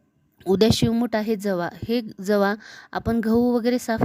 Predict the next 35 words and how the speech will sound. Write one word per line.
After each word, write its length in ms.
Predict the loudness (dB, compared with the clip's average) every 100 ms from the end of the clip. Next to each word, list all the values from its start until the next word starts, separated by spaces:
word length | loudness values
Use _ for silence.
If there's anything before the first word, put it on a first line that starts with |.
| -4
करतो 240 | -4 -2
ना, 140 | -2
त्याच्यामध्ये 480 | -2 -4 -4 -4 -2
छोट्या 320 | -2 -2 -2
छोट्या 220 | -2 -2 -2
जवा 340 | 0 0 0
सापडतात 520 | -2 -6 -6 -8 -8
आपल्याला. 340 | -8 -8 -8 -10 -14 -20 -20 -6
हे 140 | -2 0
जवा 300 | 2 0 0
आपण 360 | -2 -4 -4
महादेवाला 560 | -2 -4 -4 -4 -2 -2
शिवमूठ 480 | -4 -4 -2 -2 -2
याची 360 | -2 -2 -4 -6 -4
अर्पण 360 | -4 -4 -6
करायची 380 | -4 -4 -4 -4
आहे. 220 | -4 -6 -8 -14 -20 -10
असं 240 | -6 -2 -2
तुम्ही 460 | 0 0 2 0 -4 -12 -20 -6
एकदम 360 | -6 -2 -2 0
श्रद्धेने 560 | -2 -2 -2 0 2
मनातून 500 | 0 0 -2 -4 -6 -4
ही 100 | -4
सेवा 280 | -2 -2
केल्यानंतर 640 | -2 -2 -2 -2 -4 -2 -4 -6 -20 -20 -8
तुम्हाला 220 | -2 0 0
खूप 240 | -2 -8 -6
समाधानकारक 840 | -2 -2 0 -2 -2 -2 -4 -4
वाटणार 340 | -8 -6 -6
आहे. 160 | -4 -4
म्हणून 340 | -4 -2 0
तुम्ही 280 | -2 0 0
ही 160 | 0 -4
सर्व 420 | -4 -4 -2 -2
सेवा 360 | -2 -2 -2